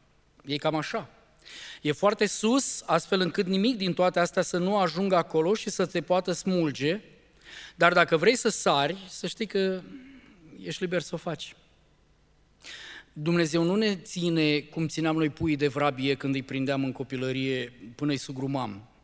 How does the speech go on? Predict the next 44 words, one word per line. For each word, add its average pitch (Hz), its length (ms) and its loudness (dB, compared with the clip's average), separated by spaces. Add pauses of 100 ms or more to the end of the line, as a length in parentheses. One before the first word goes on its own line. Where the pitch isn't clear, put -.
(160)
da? 120 180 -4
Sau 131 160 -6
puii 135 260 -2
de 131 120 -2
găină. 127 340 -2
Vă 131 120 -4
amintiți, 143 380 -2
da, 135 100 -2
unii 135 220 -4
dintre 131 260 -8
dumneavoastră, 135 640 -4
cei 135 180 -8
născuți 135 360 -8
pe 139 100 -8
la 139 80 -2
Viana, 135 320 -4
nu 135 100 -6
știu - 180 -16
ce - 100 -12
e 127 40 -6
la 123 100 -6
pui 123 200 -12
de 120 100 -8
găină. 117 220 -14 (300)
Sau, 123 240 -14
în 131 100 -10
fine, 131 220 -8
n-am 131 160 -6
vrut 120 140 -10
să - 100 -12
jignesc 120 340 -8
pe 131 100 -14
nimeni, 120 220 -10
da? 151 120 -8 (460)
Ok, 131 120 -10 (240)
la 131 120 -8
grădina 135 300 -4
zoologică. 127 560 -8 (540)
Uh, 143 80 -4 (760)
Dumnezeu 156 400 2
nu 202 120 2
ne 196 100 0
ține 151 260 -2
așa, 127 380 -4